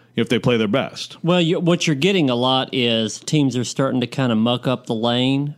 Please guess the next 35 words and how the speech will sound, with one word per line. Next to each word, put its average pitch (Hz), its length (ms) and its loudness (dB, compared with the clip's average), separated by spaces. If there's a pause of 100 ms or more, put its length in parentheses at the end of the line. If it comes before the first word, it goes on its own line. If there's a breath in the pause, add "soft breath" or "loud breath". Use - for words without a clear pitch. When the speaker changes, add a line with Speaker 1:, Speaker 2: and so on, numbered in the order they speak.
Speaker 1:
Yeah, 185 200 0
I - 20 2
mean, 156 60 0
Speaker 2:
because 151 100 2
Speaker 1:
they're 170 80 4
daring 160 360 2
them. 156 120 0
This 165 140 2
is 151 80 2
the, 131 100 2
the, 117 300 0 (100)
uh, 123 320 0
most 131 320 2
Vanderbilt 127 340 2
teams 123 240 0
can 101 80 -2
shoot 120 220 0
the 110 80 2
heck 107 140 0
out 101 60 0
of 98 40 0
the 95 80 0
ball, 87 140 0
and 90 100 -2
this 98 140 -2
one 98 140 -2
is 143 80 0
Speaker 2:
Yeah. 127 100 2
Speaker 1:
struggling 98 320 -2
to 95 100 -4
do 90 140 -2
so. 73 360 -12
Speaker 2:
And 160 140 2
your, 127 160 -2 (100)
your, 139 180 -2